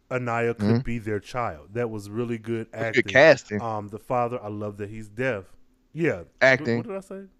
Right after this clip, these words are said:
Speaker 1: Did I say? Oh, yeah. Okay. I meant casting.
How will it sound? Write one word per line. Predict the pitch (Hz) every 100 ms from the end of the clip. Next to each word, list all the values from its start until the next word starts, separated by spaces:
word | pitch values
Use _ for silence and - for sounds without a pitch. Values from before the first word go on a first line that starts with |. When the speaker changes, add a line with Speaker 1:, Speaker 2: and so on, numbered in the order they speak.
| _ -
Speaker 1:
Did | -
I |
say? | 170 170 165 - _ _ _ _ _ _ _ _ _ _
Oh, | 131
yeah. | 120 120 92 87
Okay. | 107 92 87
I | 107
meant | 104 -
casting. | 104 82 -